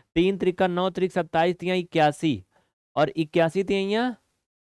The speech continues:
दो सौ तिरालीस ना, सही बोल रहा हूँ ना? अ, टू फोर थ्री, वन फोर थ्री नहीं बोलना।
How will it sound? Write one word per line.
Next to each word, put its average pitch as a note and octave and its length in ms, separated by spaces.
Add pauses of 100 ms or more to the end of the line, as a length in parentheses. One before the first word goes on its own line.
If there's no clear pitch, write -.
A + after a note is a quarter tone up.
(1200)
दो B2+ 300
सौ D#3 340
तिरालीस D3 760 (420)
ना, G3+ 160 (220)
सही D#3+ 120
बोल F#3 140
रहा F#3 100
हूँ C#3 100
ना? G#2+ 140 (440)
अ, C3+ 120 (380)
टू G#3 480
फोर F3+ 800 (160)
थ्री, E3+ 360 (1200)
वन D3 160
फोर E3 180
थ्री F3+ 140
नहीं F#3+ 120
बोलना। G2+ 340